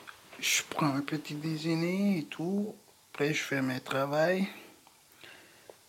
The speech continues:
Après mes travails, euh, je suis bossé, euh, de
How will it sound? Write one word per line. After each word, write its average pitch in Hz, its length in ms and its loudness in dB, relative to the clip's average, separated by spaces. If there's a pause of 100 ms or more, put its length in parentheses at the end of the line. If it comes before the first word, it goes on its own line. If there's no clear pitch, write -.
(580)
Après 160 440 0
mes 151 180 4
travails, 156 840 -2
euh, 131 680 0
je - 40 -4
suis - 520 -4
bossé, 135 580 0
euh, 131 240 0
de 123 400 -4